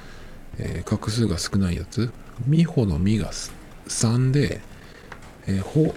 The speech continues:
が宝になってますね。で、小坂直の、直がひらがな。二分明かり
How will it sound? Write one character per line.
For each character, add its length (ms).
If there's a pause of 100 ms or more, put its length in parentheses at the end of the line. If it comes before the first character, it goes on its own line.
が 160
宝 380
に 80
な 60
っ 20
て 80
ま 100
す 140
ね。 100 (680)
で、 120
小 220
坂 360
直 280
の、 260 (460)
直 280
が 220 (680)
ひ 160
ら 100
が 140
な。 120 (760)
二 160
分 160
明 100
か 200
り 280